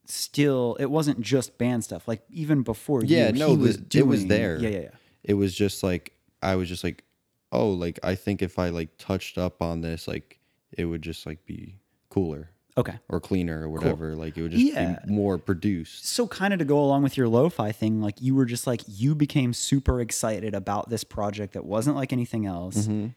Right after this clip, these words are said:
Speaker 1: And it was just your obsession to be like, "Okay, I need to make my version."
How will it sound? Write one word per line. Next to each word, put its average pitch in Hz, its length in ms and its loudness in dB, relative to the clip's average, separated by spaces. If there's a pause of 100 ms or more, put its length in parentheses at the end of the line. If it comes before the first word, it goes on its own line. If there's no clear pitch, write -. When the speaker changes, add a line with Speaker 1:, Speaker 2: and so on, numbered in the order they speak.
(140)
Speaker 1:
And 117 340 2
it 135 140 2
was 120 180 0
just 117 220 -2
your 117 160 4
obsession 110 540 -2
to 101 80 -2
be 104 80 0
like, 101 140 -4
"Okay, 117 200 -2
I 107 60 2
need 113 140 2
to 110 60 0
make 104 200 -2
my 98 240 -4
version." 95 720 -2